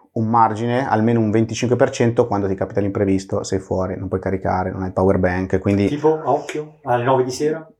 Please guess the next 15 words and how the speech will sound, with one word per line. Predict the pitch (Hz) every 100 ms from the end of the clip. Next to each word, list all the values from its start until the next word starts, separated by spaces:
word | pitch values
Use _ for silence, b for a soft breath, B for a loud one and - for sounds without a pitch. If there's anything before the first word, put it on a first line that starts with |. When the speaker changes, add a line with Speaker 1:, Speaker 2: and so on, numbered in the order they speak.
| _ - 117
Speaker 1:
No, | 127
no, | 135 120
Speaker 2:
Quanto | 107
dovrebbe | 120 120 110
essere? | 120 113
Speaker 1:
secondo | 127 135
me | 143 160 180 - _ -
venti | 131 151 139
per | 139
cento | - 143 143 139 147 131
alle | 107 104
ventitré, | 101 98 - - - _ _ _ _ -
svegliandosi | 104 110 107 107 107 107 -
alle | 98
sette. | 95 - - 104 113